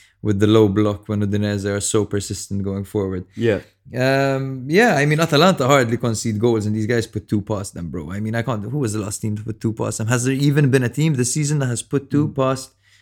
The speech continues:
Speaker 1: Atalanta?
Speaker 2: This season, I don't think so.
Speaker 1: Yeah, probably not.
Speaker 2: Is it that they're undefeated. They conceded one against Milan. No, no one has put
Speaker 1: Yes.
Speaker 2: two past them.
Speaker 1: Deulofeu is,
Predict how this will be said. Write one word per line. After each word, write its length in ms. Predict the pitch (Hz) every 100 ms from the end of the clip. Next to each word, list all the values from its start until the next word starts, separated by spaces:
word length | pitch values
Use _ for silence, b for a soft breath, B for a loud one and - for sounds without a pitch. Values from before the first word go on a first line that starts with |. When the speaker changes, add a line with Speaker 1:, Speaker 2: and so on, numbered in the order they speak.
| _ _
Speaker 1:
Atalanta? 580 | 120 127 123 113 - 87
Speaker 2:
This 220 | 117 123
season, 320 | - 170 117 120
I 100 | 120
don't 240 | 123 110
think 220 | 95 90
so. 320 | - 104 110 - -
Speaker 1:
Yeah, 280 | 117 123 110
probably 480 | - 123 110 104 107
not. 320 | 110 107 - _ _ b b
Speaker 2:
Is 220 | - 113 110
it 220 | 123 117
that 160 | 123
they're 160 | 117 123
undefeated. 960 | 120 104 98 131 131 131 135 143 123 117
They 100 | 110
conceded 480 | 110 104 113 107
one 200 | 113 107 98
against 320 | 95 95 123
Milan. 220 | 127 120
No, 280 | 90 85 82
no 420 | 90 92 95 104
one 160 | 95 92
has 140 | 90 90
put 160 | 117
Speaker 1:
Yes. 100 | 107
Speaker 2:
two 100 | 98
past 280 | 90 90 90
them. 200 | 101 104 - _ _ _ _ _ _ _ _ _ 117
Speaker 1:
Deulofeu 840 | 135 139 135 123 151 143 135 117
is, 600 | 123 123 123 107 107 101